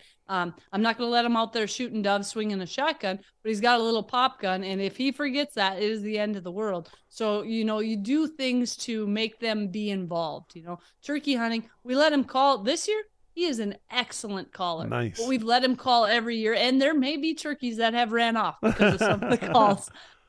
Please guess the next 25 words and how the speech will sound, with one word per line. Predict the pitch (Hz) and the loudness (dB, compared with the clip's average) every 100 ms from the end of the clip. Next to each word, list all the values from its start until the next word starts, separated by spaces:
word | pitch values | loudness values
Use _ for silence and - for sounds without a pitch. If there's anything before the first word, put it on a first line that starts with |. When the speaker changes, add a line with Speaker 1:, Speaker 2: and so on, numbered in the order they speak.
| _ | _
Speaker 1:
But | - 294 | -6 0
guess | 302 294 330 | 2 2 2
what? | 285 - | 0 -2
So | - 294 311 320 302 | -2 0 2 0 -2
what? | 294 311 311 - 208 | -2 -2 -2 -4 -2
There'll | 262 | 0
be | 262 | 4
more | 285 277 262 | 4 2 0
turkeys. | 254 247 262 262 - - _ | -4 -4 -2 -4 -6 -16 _
Um, | 208 214 | -2 2
you'll | 220 220 | 2 4
never | 233 233 226 | 4 4 2
get | 214 202 | -2 -4
those | 196 190 | -4 -4
moments | 190 185 190 180 - | -4 -4 -6 -6 -2
back. | 180 180 | 0 0
So | - 196 180 | -4 -4 -2
really | 190 220 269 254 220 | -2 -2 0 0 0
enjoy | 180 175 185 190 | -4 -4 -4 -4
'em | 190 185 | -4 -6
and | 170 | -8
take | - 180 | -10 -14
the | 185 | -16
time | - 175 170 | -8 -6 -6
to, | - 165 | -6 -6